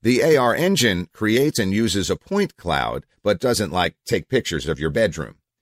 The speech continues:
Content is added to the map dynamically, and there will be hotspots, but emptier areas will fill up if you're there.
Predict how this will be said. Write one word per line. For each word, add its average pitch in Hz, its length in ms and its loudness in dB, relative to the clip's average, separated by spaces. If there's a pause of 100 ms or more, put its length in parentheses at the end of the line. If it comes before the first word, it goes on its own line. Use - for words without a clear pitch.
(280)
Content 156 560 0
is 85 300 0
added 107 320 2
to 98 100 -4
the 85 80 -2
map 87 320 0
dynamically, 87 840 -2
and 87 280 0
there 90 160 2
will 85 140 -2
be 78 160 -2
hotspots, 73 720 -4
but 90 240 -4
emptier 101 480 -2
areas 76 440 -2
will 80 160 -2
fill 127 260 0
up 78 200 -2
if 69 140 -6
you're 85 160 -2
there. 90 360 -2